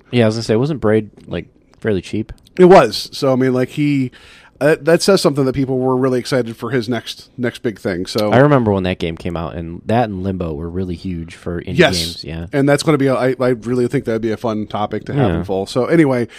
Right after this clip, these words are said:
Speaker 2: I am drawing squiggly lines and taking photos with my phone of them. So that's what I'm doing with my time right now,
Speaker 1: <laughs>
Speaker 2: and typing real loud on my keyboard. So that's <laughs> what we found out. So, um, all right. So let's get into, let's see. Will I be, will I be three for something?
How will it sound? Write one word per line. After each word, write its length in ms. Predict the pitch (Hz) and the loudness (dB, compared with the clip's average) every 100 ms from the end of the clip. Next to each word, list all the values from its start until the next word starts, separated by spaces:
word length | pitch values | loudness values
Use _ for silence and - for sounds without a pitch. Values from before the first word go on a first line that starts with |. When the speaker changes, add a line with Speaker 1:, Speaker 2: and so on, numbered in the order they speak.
| - - - | -20 -16 0
Speaker 2:
I 200 | 131 151 | 4 4
am 160 | 156 | 4
drawing 240 | 151 160 147 | 4 4 4
squiggly 340 | - 156 160 | 0 0 4
lines 360 | 156 160 165 - | 4 4 0 -2
and 100 | 131 | -2
taking 240 | 131 123 120 | -2 0 0
photos 340 | 131 135 135 | 2 4 4
with 120 | 131 | 0
my 100 | 151 | -4
phone 320 | 139 107 98 95 | -2 -2 -4 -6
of 160 | 107 | -8
them. 220 | 101 101 104 | -6 -6 -6
So 200 | 113 104 | -4 -2
that's 220 | 110 - | -4 -2
what 80 | 120 | -4
I'm 100 | 117 | 0
doing 180 | 123 | 0
with 80 | 127 | 2
my 100 | 135 | 0
time 260 | 143 101 82 | 0 -2 -4
right 120 | 85 | -10
now, 200 | 82 90 - - - | -10 -12 -6 0 0
Speaker 1:
<laughs> 280 | 151 - - | 0 -4 -6
Speaker 2:
and 140 | 131 | -6
typing 300 | - 139 127 | -2 -2 0
real 120 | 131 139 | 0 2
loud 160 | 147 | 2
on 40 | 147 | 2
my 80 | 147 | -2
keyboard. 520 | 170 127 101 87 - | -4 -4 -4 -6 -8
So 160 | 123 113 | -4 -2
that's 200 | 123 - | -2 0
<laughs> 80 | - | 0
what 100 | - | 0
we 60 | 185 | -2
found 320 | - 175 185 - | -4 2 2 4
out. 220 | 156 131 - - - - | 2 2 -6 -20 -20 -20
So, 320 | - 143 131 127 | -4 2 4 4
um, 340 | 127 120 113 - 214 | 4 2 -2 -6 -2
all 60 | |
right. 180 | 233 151 | 0 0
So 340 | - 160 147 123 | 4 4 4 0
let's 280 | 160 175 - - | 0 0 -2 -2
get 180 | 160 170 | 4 6
into, 500 | 175 - 180 170 160 - - | 4 4 2 2 0 -8 -4
let's 160 | 165 160 | -2 -2
see. 120 | 170 | -4
Will 200 | 160 170 | 4 8
I 100 | 175 | 8
be, 380 | 175 208 208 170 | 8 6 2 0
will 140 | 151 175 | 2 4
I 140 | 233 | 4
be 160 | 233 202 | 2 0
three 400 | - 196 220 220 | 0 -2 0 -2
for 520 | - 190 175 170 156 | 0 4 6 6 2
something? 560 | - 202 - 139 110 101 | 4 4 4 2 0 -4